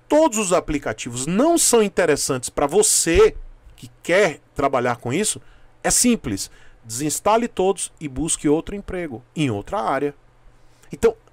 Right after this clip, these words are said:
é a opção de você trabalhar. Ninguém tá obrigando você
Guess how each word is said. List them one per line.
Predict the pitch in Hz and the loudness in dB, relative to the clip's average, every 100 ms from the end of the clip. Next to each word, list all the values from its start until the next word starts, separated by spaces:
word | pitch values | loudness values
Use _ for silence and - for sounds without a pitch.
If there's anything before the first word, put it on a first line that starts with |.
| _ _ _ - - | _ _ _ -20 -2
é | 214 | 4
a | 240 | 4
opção | 233 - - - 247 254 | 4 2 0 4 4 2
de | 156 | -2
você | 143 - | -4 -4
trabalhar. | - 123 113 104 101 | -6 -4 -4 -4 -6
Ninguém | 165 214 208 269 | -4 -2 0 0
tá | 226 | 2
obrigando | 196 156 139 143 127 | 0 0 -2 -2 -4
você | 120 117 - 127 120 | -8 -8 -6 -6 -6